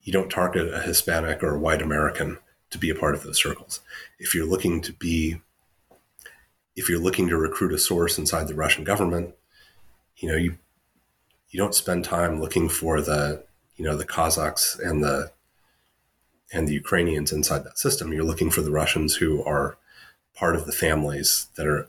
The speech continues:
that make up the trusted infrastructure. S-, and I, if we just sort of say, "Oh, well, information and intelligence are, are treated the same," we miss the targeted nature of their work and what might be motivating them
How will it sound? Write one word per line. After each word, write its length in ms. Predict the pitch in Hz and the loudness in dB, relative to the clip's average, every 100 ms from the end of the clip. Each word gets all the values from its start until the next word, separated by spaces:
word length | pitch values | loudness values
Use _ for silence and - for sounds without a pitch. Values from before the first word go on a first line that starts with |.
| - | -6
that 160 | 87 85 | -4 0
make 240 | 80 - | 2 2
up 160 | 76 - | -2 -2
the 80 | |
trusted 380 | - - - 73 | -4 0 0 0
infrastructure. 600 | 82 - - - - - - _ _ - - _ - | -2 -2 -4 -4 -10 -12 -16 _ _ -20 -20 _ -6
S-, 220 | - - _ | -6 -6 _
and 120 | 95 | 0
I, 180 | 82 82 - | 0 0 -4
if 200 | - - | -4 -2
we 80 | 92 | -2
just 200 | 113 - | 2 2
sort 140 | 107 | 2
of 80 | 92 | 0
say, 180 | - 87 | 0 0
"Oh, 200 | 87 95 | 2 2
well, 140 | 87 85 | 2 0
information 580 | 101 - 87 85 - 78 | 0 2 2 2 0 -2
and 80 | |
intelligence 580 | 76 - 87 82 80 78 | -4 0 0 0 -2 -2
are, 280 | 80 73 - - | 0 -2 -4 -8
are 120 | 85 | -2
treated 360 | - 92 80 - | 2 2 0 -4
the 80 | |
same," 420 | - 147 101 76 - _ - - _ | -4 -2 0 -2 -8 _ -20 -20 _
we 180 | 90 87 | -6 -2
miss 440 | 87 104 107 - - | 0 2 2 2 -2
the 160 | - | -4
targeted 640 | - - 95 92 87 80 | -10 2 2 4 0 -2
nature 400 | 78 76 - 80 | -2 0 2 2
of 140 | 76 76 | 0 -2
their 140 | 73 | -4
work 420 | 71 80 107 - - _ _ _ _ _ _ _ | -2 0 0 -2 -14 _ _ _ _ _ _ _
and 200 | 87 78 | -4 0
what 240 | 85 90 | 0 0
might 260 | 82 78 78 | 2 0 0
be 100 | 82 | -2
motivating 760 | 76 76 78 80 76 76 73 | 0 2 2 4 2 2 0
them 360 | 73 69 67 | 0 -4 -4